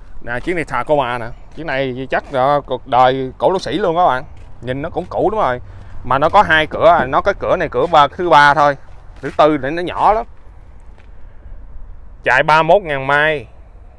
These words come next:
À, số tự động, sáu speed. Rồi cái này nó không đề mai là bạn biết rồi đó. Ở ba, nó đề ba, nó đề ba mươi mốt ngàn mai hai ngàn mười tám. Nó không đề giá hả ta?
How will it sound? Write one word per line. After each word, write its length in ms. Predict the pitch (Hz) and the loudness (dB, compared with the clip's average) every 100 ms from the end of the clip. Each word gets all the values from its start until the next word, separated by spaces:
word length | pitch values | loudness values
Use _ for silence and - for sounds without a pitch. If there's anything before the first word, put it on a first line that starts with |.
| - - - 127 | -20 -20 -18 -8
À, 380 | 135 147 139 117 - - | -2 0 0 -4 -12 -10
số 300 | - 147 185 | 0 2 2
tự 80 | 127 | 0
động, 380 | 113 120 139 - - - - | 2 0 -4 -12 -20 -20 -20
sáu 300 | - 139 170 | -6 -2 0
speed. 360 | - 143 170 214 - - - - - - - - - - - - - - - - - - - - - - - - | -2 -4 -2 -2 -6 -20 -20 -20 -20 -20 -20 -20 -20 -20 -20 -20 -20 -20 -20 -20 -20 -20 -20 -20 -20 -20 -18 -4
Rồi 240 | 117 127 | 2 2
cái 100 | 147 | 0
này 120 | 156 139 | -2 0
nó 100 | 156 | 0
không 140 | 160 | 2
đề 100 | 135 | 2
mai 280 | 143 147 143 | 4 4 2
là 100 | 123 | 2
bạn 200 | 123 135 | 0 0
biết 140 | 170 | 0
rồi 120 | 143 135 | 0 0
đó. 140 | 175 - - | -2 -8 -12
Ở 140 | 104 131 | -4 0
ba, 200 | 143 139 | 2 2
nó 60 | |
đề 100 | 139 | 0
ba, 180 | 127 131 131 - | 0 -4 -6 -8
nó 200 | 139 139 | -2 0
đề 140 | 120 | 4
ba 180 | 147 151 | 6 6
mươi 120 | 160 | 4
mốt 80 | 180 | 2
ngàn 120 | 127 | 0
mai 200 | 135 143 | 0 0
hai 160 | 147 143 | -2 -4
ngàn 140 | 131 | -4
mười 120 | 120 | -6
tám. 360 | 120 135 190 220 - - - - - - - - - - | -2 0 0 -4 -16 -20 -20 -20 -20 -20 -20 -20 -20 -16
Nó 100 | - | -2
không 140 | 175 165 | -2 0
đề 80 | 127 | 2
giá 200 | 143 196 | 4 4
hả 140 | 175 | 2
ta? 200 | 147 | 2